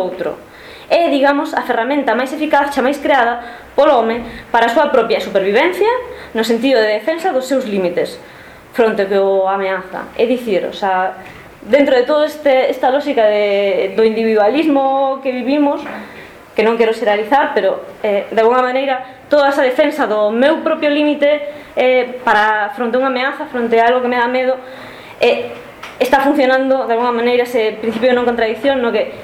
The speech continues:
se non es o que, se non o, se non te comprendo, é que non eres, non eres un interlocutor válido, non? Se non te comprendo, podes quedar fora, podes quedar excluído, porque no meu mundo non entras, non ten sentido o que dis, porque non se comprendo que, eu non comprendo o que ti me dis,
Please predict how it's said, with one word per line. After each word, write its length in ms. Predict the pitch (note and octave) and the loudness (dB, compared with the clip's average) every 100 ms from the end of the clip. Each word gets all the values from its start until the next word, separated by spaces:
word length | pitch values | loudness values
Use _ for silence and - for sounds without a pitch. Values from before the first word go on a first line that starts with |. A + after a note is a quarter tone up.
| - | -18
se 180 | - B3+ | 0 4
non 220 | C#4 D#4 | 4 4
es 240 | C4 A3 - | 0 -4 -4
o 160 | G#3+ G3 | -4 0
que, 200 | G#3 G#3+ | -2 0
se 120 | C#4 | 0
non 80 | D#4 | 2
o, 60 | F4+ - B3+ | 0 -2 -2
se 80 | C4+ | 0
non 160 | D4+ | 0
te 80 | C#4 | 0
comprendo, 560 | A3 - B3+ D4+ D4+ F#4+ - - - - - - - - | -2 0 0 2 0 -2 -8 -14 -18 -20 -20 -20 -8 0
é 160 | C4 | 0
que 400 | G#3+ G3+ - - - - - - - - - - | 2 0 0 -8 -14 -16 -16 -20 -20 -20 -14 0
non 80 | C4 C4 | 4 4
eres, 280 | A#3 A3 | 2 0
non 240 | B3+ C#4 B3 | 0 2 2
eres 160 | A3+ | -2
un 80 | A3+ | -4
interlocutor 400 | G#3 G#3 G3+ F#3+ | -2 -2 -2 -2
válido, 400 | F3+ D#3+ E3 D#3 | -2 -2 -4 -6
non? 160 | G3+ B3+ - - - - - - | -8 -10 -14 -20 -20 -20 -20 -2
Se 160 | B3+ | 2
non 80 | C4 | 4
te 80 | C#4 | 4
comprendo, 400 | C4+ C#4+ D4+ E4+ | 2 2 2 2
podes 240 | B3 A#3 | 0 0
quedar 240 | A#3+ A3 D4 | 0 0 2
fora, 240 | D4 D4+ | 2 2
podes 180 | B3+ B3 | 0 0
quedar 160 | B3+ | 0
excluído, 460 | A#3+ A#3+ B3+ C#4 D#4 | -2 0 0 2 2
porque 320 | G#3+ G#3+ - | 0 0 0
no 80 | A#3 | 0
meu 160 | B3 C#4+ | 2 4
mundo 320 | D4+ D4 C#4+ | 2 2 0
non 160 | D4 | 0
entras, 400 | D4+ D#4+ F4 F#4+ - - - - | 0 0 -2 -2 -6 -16 -20 -4
non 160 | A#3+ B3+ | 2 4
ten 100 | C4 | 2
sentido 340 | C4 B3+ C4+ | 2 2 2
o 40 | C4 | 2
que 80 | C#4 | 2
dis, 240 | E4+ F4+ - - - - - - | 0 -2 -8 -14 -16 -18 -16 -2
porque 240 | A3+ A3+ | 2 2
non 80 | B3 | 2
se 160 | C4 | 2
comprendo 400 | A#3+ A#3+ C#4+ A#3+ | 0 2 2 2
que, 240 | G#3+ G#3+ A3 - - | 0 -2 -6 -6 0
eu 80 | C4+ | 4
non 160 | C4 C4 | 4 4
comprendo 340 | B3 D4 A3 | 2 2 2
o 40 | G#3+ | -2
que 80 | |
ti 80 | G#3 | -2
me 160 | C4 D4 | 0 0
dis, 240 | F4 F#4+ | 0 -2